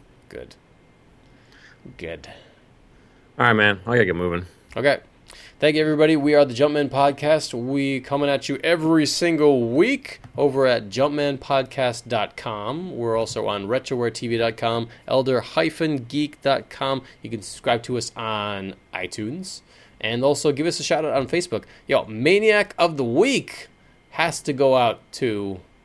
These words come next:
Speaker 1: let's say it's a tie between Michael Flynn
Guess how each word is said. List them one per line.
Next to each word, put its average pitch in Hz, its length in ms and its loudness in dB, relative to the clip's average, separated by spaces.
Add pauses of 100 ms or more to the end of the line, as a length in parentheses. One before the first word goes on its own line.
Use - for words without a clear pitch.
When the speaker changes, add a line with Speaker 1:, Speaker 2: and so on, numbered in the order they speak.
(320)
Speaker 1:
let's 190 120 -12
say 220 100 4
it's 160 80 0
a 123 60 -8
tie 113 280 0
between 107 360 -6 (100)
Michael 254 340 2
Flynn 131 680 0